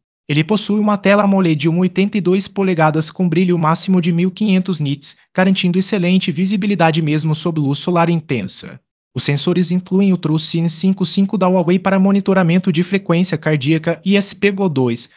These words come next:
além de monitoramento de sono com a tecnologia TrueSleep. O relógio suporta mais de cem modos de treino, animações de fitness guiadas e o modo Track um habilitado para G P S para rastreamento preciso de rotas.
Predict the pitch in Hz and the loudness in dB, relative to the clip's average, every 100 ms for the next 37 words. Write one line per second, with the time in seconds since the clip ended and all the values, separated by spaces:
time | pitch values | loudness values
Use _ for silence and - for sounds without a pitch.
0 | - 147 170 180 175 190 196 196 196 170 | -2 2 4 2 2 2 2 0 2 2
1 | 180 185 147 147 165 165 160 165 160 190 | 2 2 0 -2 -2 -2 -2 -4 -2 -2
2 | 185 202 196 170 170 170 143 127 135 107 | 0 0 2 2 0 -2 -4 -2 -4 -6
3 | 107 _ _ _ _ 127 131 135 160 175 | -8 _ _ _ _ -4 0 0 0 -2
4 | - - 185 185 151 170 156 170 - 180 | -4 -2 -2 -2 0 -2 -2 -4 -2 -2
5 | 156 143 185 185 160 160 156 135 117 104 | -2 0 0 -2 -2 -4 -2 -4 -4 -8
6 | - - 180 185 165 - 180 160 165 202 | -14 -6 -2 0 0 -2 -2 -2 -4 -6
7 | 196 180 175 160 156 170 180 180 - 180 | -2 -2 -2 -2 0 0 -2 -6 -4 -2
8 | 131 120 127 160 170 156 175 185 196 190 | -2 -4 -4 -4 -4 -2 -2 0 -2 0
9 | 170 160 156 170 160 160 170 175 196 180 | 0 -2 -4 -2 -2 -2 -2 0 -2 -2
10 | 175 156 170 - 196 165 165 170 190 196 | -2 -2 -4 -4 -4 -2 -4 -4 -4 -4
11 | 214 185 160 139 113 - - - - | -2 -2 -2 0 -2 -4 -16 -16 -16